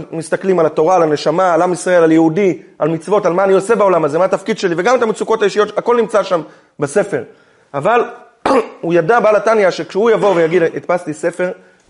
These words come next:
מה יגידו החסידים? זה לא הדרך, אתה מחזיר את ה-,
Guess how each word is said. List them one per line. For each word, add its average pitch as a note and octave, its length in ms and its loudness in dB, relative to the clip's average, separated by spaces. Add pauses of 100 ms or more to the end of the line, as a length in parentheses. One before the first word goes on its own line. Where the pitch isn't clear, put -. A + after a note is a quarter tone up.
(140)
מה E3+ 180 0
יגידו F3 220 0
החסידים? D#3+ 520 -4 (1600)
זה C#3 120 -6
לא A3 120 2
הדרך, A#3 420 2
אתה F3 120 -4
מחזיר A3+ 300 -2
את B3+ 100 -2
ה-, A#3+ 140 2